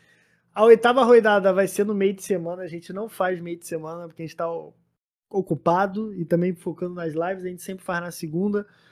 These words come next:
mas a oitava rodada tem Fluminense, Atlético Paranaense e tal, um monte de jogo quatro horas da tarde, tá uma bagunça, a Copa América tá fudendo todo mundo, cara. E já digo aqui de antemão, hein, quarta-feira o jogo da Globo,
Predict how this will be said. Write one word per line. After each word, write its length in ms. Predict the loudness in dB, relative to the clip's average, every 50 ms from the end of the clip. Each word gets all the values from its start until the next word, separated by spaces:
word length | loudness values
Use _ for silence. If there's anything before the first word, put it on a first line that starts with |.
| _ _ -8
mas 240 | -4 -2 0 4 4
a 60 | 4
oitava 300 | 4 4 4 2 4 4 4
rodada 260 | 4 4 2 2 0
tem 100 | -2 -6
Fluminense, 480 | -4 -4 -6 -6 -4 -4 -4 -6 -6 -6
Atlético 300 | -4 -4 -4 -4 -4 -6
Paranaense 880 | -4 -4 -4 -4 -6 -6 -6 -4 -4 -2 -2 -2 -2 -4 -4 -6 -8
e 40 | -6
tal, 160 | -6 -8 -8 -8 _ _ _ -8
um 60 | -4
monte 360 | -2 2 4 4 4 2 0
de 140 | -4 -2 0
jogo 240 | 2 0 0 0 -2
quatro 380 | 0 0 0 0 0 -2 -2
horas 160 | -2 -2 -2 -4
da 100 | -6 -8
tarde, 420 | -6 -6 -4 -2 -2 -4 -6 -10 _ _ _ _ _ -6
tá 100 | -4 -4
uma 140 | -2 -2 -2
bagunça, 440 | -2 -2 -2 -4 -6 -8 -10 -10 -12
a 40 |
Copa 300 | -10 -10 -12 -10 -8 -10
América 400 | -10 -8 -6 -8 -8 -8 -8 -12
tá 160 | -12 -12 -14 -14
fudendo 420 | -14 -16 -14 -12 -10 -12 -12 -12
todo 300 | -12 -10 -10 -10 -10 -14
mundo, 320 | -18 -18 -20 -20 -20 -20
cara. 260 | _ -16 -16 -16 -16 _ _ _ _ _ _ _ _ _ -8
E 100 | -6 -2
já 200 | 2 4 4 4
digo 280 | 4 2 0 0 0 0
aqui 360 | -2 0 2 2 2 2 2
de 100 | 0 -2
antemão, 580 | -2 -2 -2 -4 -2 -2 -2 -2 -2 -4 -6 -8
hein, 160 | -12 -14 -18 _ _ _ _ _ _ _ _ _ _ 0
quarta-feira 960 | 2 2 2 2 0 -2 0 0 0 0 -4 -8 -2 2 2 2 2 2 0 -2 -4 -4
o 140 | -2 -2 -2
jogo 320 | 0 0 0 0 0 0
da 160 | 0 0 0
Globo, 420 | 0 -2 -2 -4 -4 -4 -6 -12